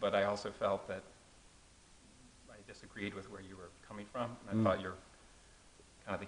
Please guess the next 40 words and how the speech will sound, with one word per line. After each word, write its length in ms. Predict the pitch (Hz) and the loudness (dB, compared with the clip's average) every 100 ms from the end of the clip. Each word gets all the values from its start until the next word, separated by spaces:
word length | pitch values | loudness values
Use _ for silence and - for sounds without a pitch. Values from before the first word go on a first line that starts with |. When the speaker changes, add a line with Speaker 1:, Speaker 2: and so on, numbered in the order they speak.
| - | 0
Speaker 1:
case 260 | 104 104 | 0 2
that 120 | 110 | -2
you 60 | 101 | -8
made 260 | 98 98 95 | -8 -8 -10
was 300 | 92 - - - - | -12 -16 -20 -20 -10
Speaker 2:
What 120 | 131 | -8
was 100 | 123 | -6
that, 180 | 110 107 | -8 -8
last 240 | 120 - | -8 -8
night? 140 | 127 101 - - - - - - - | -12 -12 -18 -20 -20 -20 -20 -20 2
Speaker 1:
Last 280 | 117 117 120 | 8 8 8
night, 240 | 107 104 | 4 6
Speaker 2:
Well, 80 | 101 | 6
let's 160 | 147 107 | 6 6
Speaker 1:
yeah, 240 | 98 101 | 8 8
and 80 | 101 | 6
also 240 | 107 113 | 4 2
Speaker 2:
remind, 160 | 127 139 | 6 12
Speaker 1:
Shorter, 240 | 143 156 | 12 12
too. 60 | 147 | 12
Speaker 2:
remind. 460 | 131 131 127 107 95 - | 12 12 12 12 6 6
Yes, 320 | 127 156 131 | 10 12 12
I, 100 | 131 127 - - - - | 12 12 8 -4 2 8
I, 340 | - 165 - | 12 12 12
I 40 | 131 | 12
said 340 | - 165 - | 10 8 8
to 80 | - | 4
Sh-, 100 | - | 6
I 140 | 151 151 | 8 12
said 160 | 196 | 12
Speaker 1:
I 40 | 196 | 12
Speaker 2:
to 80 | |
Speaker 1:
thought 160 | 190 202 135 127 | 12 12 12 12
Speaker 2:
Shonda, 40 | |
Speaker 1:
it 100 | 127 | 12
Speaker 2:
"What 120 | 170 | 12
Speaker 1:
is 60 | - | 12
Speaker 2:
did 100 | 202 | 10
she 160 | 190 | 10
say?" 460 | 175 - 165 147 113 | 8 12 12 12 12